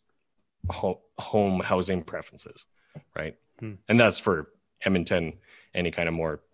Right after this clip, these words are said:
Speaker 1: medium-sized city, right? Your Vancouver, New York, Toronto, et cetera, I think people will go back in droves eventually, so.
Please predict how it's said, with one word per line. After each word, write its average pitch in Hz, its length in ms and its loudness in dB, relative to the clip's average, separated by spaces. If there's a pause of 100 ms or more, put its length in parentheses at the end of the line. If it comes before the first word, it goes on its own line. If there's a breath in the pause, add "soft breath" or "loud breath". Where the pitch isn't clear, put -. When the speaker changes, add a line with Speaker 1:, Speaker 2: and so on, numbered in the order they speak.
(500)
Speaker 1:
medium-sized 82 680 -2
city, 82 300 -4 (1120 loud breath)
right? 90 200 2 (180)
Your 98 300 0 (840 soft breath)
Vancouver, 95 720 4
New 90 120 2
York, 87 440 0
Toronto, 87 460 -2
et 87 100 0
cetera, 107 260 6
I 95 40 4
think 85 200 -4
people 80 300 -8
will - 220 -12 (640)
go 90 140 0
back 80 320 -2
in 82 100 -10
droves 78 440 -8
eventually, 78 500 -10 (160)
so. 78 260 -14